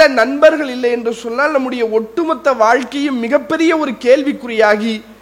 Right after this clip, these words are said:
கேவலத்தை சந்திக்கக்கூடிய ஒரு சூழலும் ஏற்பட்டுவிடும் என்பது பொதுவாக மக்களிடத்திலே நட்பை பற்றிய ஒரு கருத்தாக, ஒரு எண்ண ஓட்டமாக இருக்கிறது. ஆனால் இஸ்லாத்தை பொறுத்தவரையிலும், மனிதன் இந்த அளவுக்கு நட்பிற்கு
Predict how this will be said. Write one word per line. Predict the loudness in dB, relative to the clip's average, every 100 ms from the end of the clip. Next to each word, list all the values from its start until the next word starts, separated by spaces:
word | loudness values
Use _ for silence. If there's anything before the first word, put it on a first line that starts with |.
| _ _ 2
கேவலத்தை | 6 6 6 2 0 -4 -4
சந்திக்கக்கூடிய | -6 -8 -8 -8 -8 0 4 4 2
ஒரு | -6 -6
சூழலும் | -8 -6 -4 -4 -2 -2
ஏற்பட்டுவிடும் | -2 -8 -6 -2 0 -2 -4 -4
என்பது | -2 -2 0 -2 -4 -14 -20 _ _ 0
பொதுவாக | 2 4 4 6 6 4 0
மக்களிடத்திலே | 0 0 0 0 2 4 2 0
நட்பை | -2 -2 0 2 2
பற்றிய | -2 -8 0 4 6 4 0 2 4
ஒரு | 4 2
கருத்தாக, | 0 0 2 2 2 0
ஒரு | -2 -2
எண்ண | -2 0 0
ஓட்டமாக | 0 -2 -4 -2 -2
இருக்கிறது. | -2 -4 -6 -10 -20 _ _ _ _ _ 0
ஆனால் | 2 2 0
இஸ்லாத்தை | -2 2 2 2 -2
பொறுத்தவரையிலும், | 0 0 0 0 -2 -2 -4 -6 -10 -20 _ _ -8
மனிதன் | 0 2 2 0 2 2 0 -4
இந்த | 2 2
அளவுக்கு | 4 2 0 -2 0
நட்பிற்கு | -2 -4 -6 -4